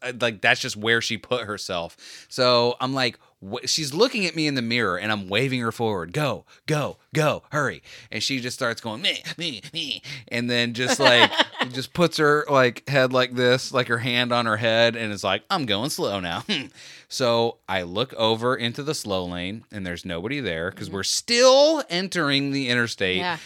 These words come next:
Speaker 1: after one thousand years of entering the interstate.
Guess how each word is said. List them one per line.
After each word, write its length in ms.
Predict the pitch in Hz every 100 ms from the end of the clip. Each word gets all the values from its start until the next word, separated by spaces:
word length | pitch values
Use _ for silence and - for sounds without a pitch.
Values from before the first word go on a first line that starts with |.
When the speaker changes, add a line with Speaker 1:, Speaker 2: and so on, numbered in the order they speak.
| -
Speaker 1:
after 300 | 113 123 117
one 340 | 113 117 135
thousand 520 | 127 117 123 123 117
years 280 | 113 107 107
of 120 | 110
entering 420 | 104 107 110 104 104
the 140 | 101
interstate. 560 | 98 95 - 87 87